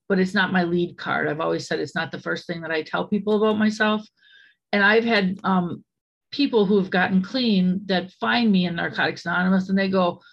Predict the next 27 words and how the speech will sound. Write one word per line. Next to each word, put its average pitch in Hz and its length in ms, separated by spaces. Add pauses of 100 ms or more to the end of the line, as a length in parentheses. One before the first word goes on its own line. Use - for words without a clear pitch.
(220)
"Oh, 311 720
well, 311 140
that 370 220
explains 180 480
it. 208 180
Now 262 220
I 294 80
know 233 180
why 165 400
you 185 260
were 180 120
so 170 420
cool 185 320
or 202 80
level-headed 180 640
or 190 100
whatever." 170 540 (500)
And 220 180
I 208 140
think 220 220
that's 254 200
pretty 214 280
cool. 185 280
I 165 140
think 185 240
it, 180 280
um, 156 420